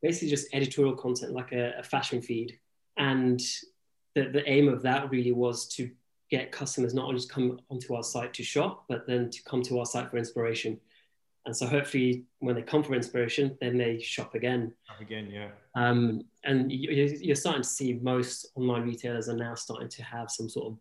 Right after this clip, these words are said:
Speaker 1: blog
Speaker 2: Yeah.
Speaker 1: element to their
Speaker 2: Or integrating the blog into the actual site experience itself.
Speaker 1: Exactly.
Speaker 2: We're doing a lot more tests that way right now. So
Speaker 1: Yeah.
Speaker 2: yeah,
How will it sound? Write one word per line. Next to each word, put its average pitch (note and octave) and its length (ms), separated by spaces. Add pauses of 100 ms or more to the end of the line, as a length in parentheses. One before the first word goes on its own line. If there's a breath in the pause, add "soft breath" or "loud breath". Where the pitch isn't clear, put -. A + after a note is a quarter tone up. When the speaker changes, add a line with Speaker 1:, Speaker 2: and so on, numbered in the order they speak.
(120)
Speaker 1:
blog A#2+ 200
Speaker 2:
Yeah. A#2+ 80
Speaker 1:
element A#2 220 (220)
to A#2+ 140
their A#2 320 (320)
Speaker 2:
Or D3+ 160
integrating C#3+ 640
the B2 60
blog B2 460 (120)
into B2 720
the A2+ 260
actual G#2+ 380
site G#2 340
experience G#2 540
itself. G#2+ 400
Speaker 1:
Exactly. A#2 60
Speaker 2:
We're A2 180
doing A2+ 160
a G#2+ 60
lot A2 180
more G2+ 160
tests A2+ 360
that G#2 200
way G#2 140
right G#2 240
now. G2 200
So F#2+ 200
Speaker 1:
Yeah. G#2+ 140
Speaker 2:
yeah, G2 200